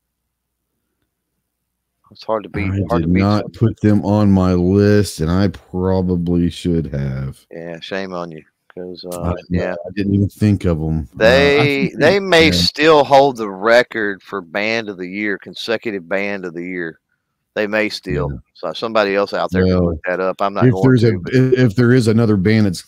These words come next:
Speaker 2: that was as long as they were and as good as they were for that long, then I don't remember them. So
Speaker 1: Yeah.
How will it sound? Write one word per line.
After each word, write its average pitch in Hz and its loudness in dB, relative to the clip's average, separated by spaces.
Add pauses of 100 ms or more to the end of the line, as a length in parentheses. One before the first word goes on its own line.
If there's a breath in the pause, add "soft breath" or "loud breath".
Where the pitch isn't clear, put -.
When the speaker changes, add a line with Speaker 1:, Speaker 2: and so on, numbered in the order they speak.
Speaker 2:
that 92 -2
was 90 0
as 78 -8
long 107 2
as 92 0
they 98 2
were 95 0
and 87 0
as 78 -4
good 101 0
as 90 0
they 87 0
were 85 -2
for - -10
that 80 -4
long, 82 -2
then 76 -6
I - -8
don't 82 -4
remember 76 -4
them. 71 -10
So 71 -14 (280)
Speaker 1:
Yeah. 85 -10